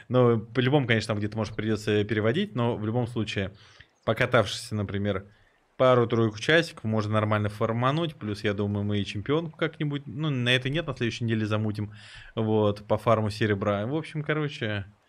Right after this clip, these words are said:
серебро нужно в любом случае на аккаунте. Без него никак. Вот такие дела. Да. Пятого марта, если вы понимаете, о чём я. Это вот в чате написал.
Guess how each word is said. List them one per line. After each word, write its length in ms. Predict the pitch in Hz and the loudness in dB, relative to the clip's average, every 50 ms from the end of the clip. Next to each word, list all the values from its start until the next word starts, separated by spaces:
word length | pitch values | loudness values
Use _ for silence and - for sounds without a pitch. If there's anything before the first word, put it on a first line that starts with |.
| _ _ _ _ _ _ _ | _ _ _ _ _ _ _
серебро 600 | _ - - 139 135 139 131 135 139 151 151 147 - - - | _ -8 -2 0 0 0 0 0 -2 -2 -2 -4 -6 -8 -8
нужно 400 | 113 117 120 123 120 113 107 104 | -4 -4 -2 -2 -2 -4 -4 -6
в 100 | 95 98 | -4 -4
любом 320 | 104 101 98 104 101 95 | -4 -4 -2 -2 -4 -4
случае 340 | - - 98 95 - - 95 | -6 -8 -10 -10 -8 -8 -6
на 100 | 95 92 | -6 -6
аккаунте. 460 | 90 - 95 92 95 92 - - 92 92 _ _ _ _ | -4 -4 -4 -4 -6 -8 -12 -14 -18 -18 _ _ _ _
Без 280 | - 110 117 117 110 110 | -8 -6 -4 -4 -4 -2
него 400 | 113 117 113 120 123 123 123 - | -2 -2 -2 -2 -4 -6 -8 -10
никак. 460 | - 98 98 - - 87 87 - - _ _ _ _ _ _ _ _ _ _ _ _ _ _ _ - - - | -8 -8 -8 -6 -8 -8 -10 -12 -16 _ _ _ _ _ _ _ _ _ _ _ _ _ _ _ -8 -4 -2
Вот 200 | 107 107 117 110 | 0 0 0 0
такие 300 | 120 117 - - 110 98 | -2 -4 -2 -4 -4 -4
дела. 220 | 98 90 87 90 - - _ _ _ _ _ _ - | -4 -6 -8 -8 -14 -20 _ _ _ _ _ _ -14
Да. 240 | 101 95 92 95 92 _ _ _ _ _ _ _ _ _ _ _ _ _ _ _ _ _ _ _ _ _ _ _ _ _ _ _ _ _ _ _ _ _ _ _ _ _ _ _ _ _ _ _ _ - | -12 -10 -10 -12 -14 _ _ _ _ _ _ _ _ _ _ _ _ _ _ _ _ _ _ _ _ _ _ _ _ _ _ _ _ _ _ _ _ _ _ _ _ _ _ _ _ _ _ _ _ 0
Пятого 280 | 127 120 110 123 123 | 2 2 4 2 2
марта, 260 | 131 131 123 - - | 2 2 2 2 0
если 160 | 104 98 - 110 | -2 -2 -2 -4
вы 80 | 101 | -4
понимаете, 360 | - 110 110 110 104 98 101 | -2 -2 -2 -2 -2 -2 -4
о 20 | 95 | -6
чём 160 | - - 98 | -6 -6 -6
я. 60 | 98 | -4
Это 100 | 98 - | -4 -2
вот 140 | 113 110 110 | -4 -4 -4
в 40 | - | -4
чате 260 | - 113 95 - - 98 | -2 -2 -2 -2 -4 -8
написал. 360 | 92 - - - 98 92 92 | -10 -10 -10 -12 -12 -12 -14